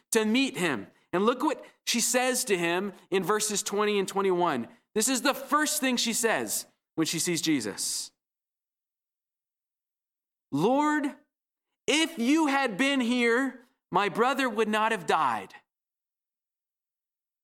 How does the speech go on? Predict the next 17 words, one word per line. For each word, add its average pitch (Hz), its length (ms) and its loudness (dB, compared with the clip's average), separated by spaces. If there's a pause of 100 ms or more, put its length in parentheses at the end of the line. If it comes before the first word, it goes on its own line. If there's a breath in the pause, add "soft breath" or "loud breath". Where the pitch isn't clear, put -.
(2500)
She 180 380 -2
knew 170 480 0 (580)
that 120 100 -4
he 135 100 -4
could 131 160 -4
have 117 60 -4
stopped - 580 -4 (280)
Lazarus' 104 540 -6
death. 92 280 -10 (1300)
And 135 160 -2
she 175 300 0
knew 175 500 0 (680)
that 120 80 0
Jesus 139 540 -2
chose 131 580 -4 (100)
not 120 320 -4
to. 95 220 -8